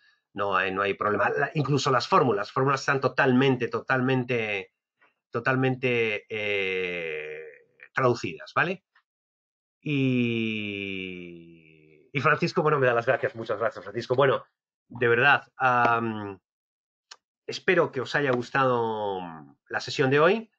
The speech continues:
Espero que lo hayáis pasado bien, que nos hayamos divertido. Yo me divierto muchísimo hablando sobre opciones.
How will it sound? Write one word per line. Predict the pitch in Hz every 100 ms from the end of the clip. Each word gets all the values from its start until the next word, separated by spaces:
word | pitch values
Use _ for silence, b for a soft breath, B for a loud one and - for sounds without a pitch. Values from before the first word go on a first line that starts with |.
| _ _ -
Espero | - - 135 131 123
que | 123
lo | 117
hayáis | 117 135 127
pasado | 175 - 120
bien, | 113 139 160 156
que | 113
nos | 104 110
hayamos | 117 143 151
divertido. | 131 120 147 156 -
Yo | 123 156
me | 139
divierto | 120 123 123 117
muchísimo | 110 107 139 131 110
hablando | 107 117 107
sobre | 110 95
opciones. | 92 139 131 160 -